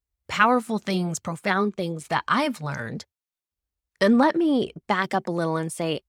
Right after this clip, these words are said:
I hear often people of faith say, they're almost afraid to want things. They say, "Oh, I want this if it's God's will." And there's almost this fear of like, "I probably shouldn't,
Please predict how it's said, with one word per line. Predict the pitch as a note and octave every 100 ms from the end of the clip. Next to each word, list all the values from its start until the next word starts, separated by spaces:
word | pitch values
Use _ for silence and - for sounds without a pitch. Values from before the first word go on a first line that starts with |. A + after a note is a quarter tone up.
| -
I | G#3
hear | G3+ - C#4 D4+ D#4+
often | G3+ F#3+ F#3+ F3+ D#3+ D#3+
people | - F#3+ F#3 F3+
of | F3 D#3+
faith | E3+ E3 -
say, | - D#3+ D#3 D#3 E3+ _ _ _ _ _ _ -
they're | G#3 B3+
almost | D4+ F#4+ G#4 D#4+
afraid | - - G#3+ F#3+ D#3+ C#3+ C#3+ D#3+ _ -
to | - G#3+
want | F3+ E3 D3+ -
things. | C3 B2+ - - -
They | - G#3+
say, | G3+ G#3+ G#3+ -
"Oh, | C#4+ C#4+
I | C#4+ C#4+
want | A#3+ A3+ A3 A3+ -
this | G3 F#3+ F#3+ -
if | D#4+ E4 -
it's | C#4 -
God's | - F3 E3 D#3+
will." | E3 - - D#3+ _ _ _ _ _ _ _
And | - B3
there's | C4 C#4
almost | D4+ D4+ E4 -
this | A#3+ A3 - -
fear | G#3+ G3+ F#3+
of | F3
like, | F3 E3+ F3 _ _ -
"I | C4 C#4 C#4+ D4 C#4 C4+ A#3
probably | - G#3+ G3 F3 D#3
shouldn't, | - D#3 - -